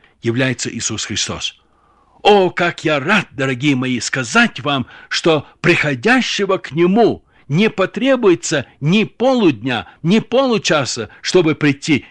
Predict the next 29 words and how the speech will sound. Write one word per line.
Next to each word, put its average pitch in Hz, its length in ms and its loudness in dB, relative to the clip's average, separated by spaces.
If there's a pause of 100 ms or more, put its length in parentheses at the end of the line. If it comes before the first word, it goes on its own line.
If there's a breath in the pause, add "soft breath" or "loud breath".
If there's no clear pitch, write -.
к - 60 -6
Иисусу 135 400 -2
Христу, 117 500 -4 (100)
Господу, 110 680 -2
с - 140 -4
молитвой 185 500 2
покаяния 185 640 0
и - 20 -8
получить 185 560 0 (160 soft breath)
от 143 200 -6
Него 151 180 -2
спасение 127 640 -4
и 127 140 -2
жизнь 107 300 -2
вечную. 87 500 -6 (280 soft breath)
Христос 143 600 0
ждет 104 560 0 (300 soft breath)
вас 143 540 0
сейчас, - 760 -2 (240 soft breath)
в - 140 -2
эту 240 260 2
минуту, 156 560 -4 (680)
и 156 140 0
Он 151 200 2
готов 135 380 -4
дать 131 320 -4
вам 120 220 -6 (340)
спасение 127 760 0 (100)
сейчас. - 840 -4